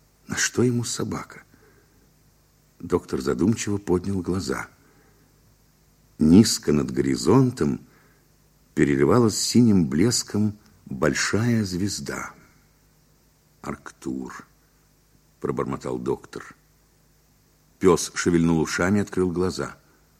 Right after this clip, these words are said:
"Арктур", снова сказал доктор с забившимся сердцем. Пёс поднял голову и неуверенно замотал хвостом. "Арктур! Иди сюда, Арктур!"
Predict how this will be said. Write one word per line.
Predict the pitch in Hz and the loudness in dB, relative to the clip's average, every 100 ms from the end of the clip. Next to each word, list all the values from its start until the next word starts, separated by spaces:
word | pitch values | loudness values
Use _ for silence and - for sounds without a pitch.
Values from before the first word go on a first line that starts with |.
| _ _ _ _ _ - | _ _ _ _ _ -10
"Арктур", | 82 - - - - 76 73 - - - - - | -8 -6 -10 -8 -4 -2 -4 -8 -18 -20 -20 -12
снова | - 82 71 | -4 0 0
сказал | - 76 76 | -2 -2 -2
доктор | 69 98 - 90 | 2 0 0 -4
с | 78 | -2
забившимся | 82 92 - - - | 0 0 -2 -8 -6
сердцем. | - 78 71 - 69 - - - _ _ - | -4 -4 -4 -8 -10 -12 -20 -20 _ _ 4
Пёс | 104 107 - | 6 6 0
поднял | 98 107 87 80 | 2 4 4 0
голову | 67 92 147 151 147 147 147 - - _ _ | 2 4 6 6 4 2 -2 -20 -20 _ _
и | 95 | 2
неуверенно | 95 87 78 62 95 113 127 127 | 4 4 2 2 2 4 4 2
замотал | 120 104 92 - 110 | 0 -2 -2 -2 -4
хвостом. | - 120 123 - - 82 76 - - | -4 -6 -4 -4 0 0 0 -6 -8
"Арктур! | 98 98 - - - 76 73 - - _ _ _ _ _ _ _ | -2 -2 -2 -10 -8 -6 -6 -8 -16 _ _ _ _ _ _ _
Иди | 101 92 107 160 | -2 0 2 2
сюда, | - 175 135 87 | 2 4 4 4
Арктур!" | 69 98 - - - - 151 82 - | 2 0 0 -10 -10 -2 2 2 -2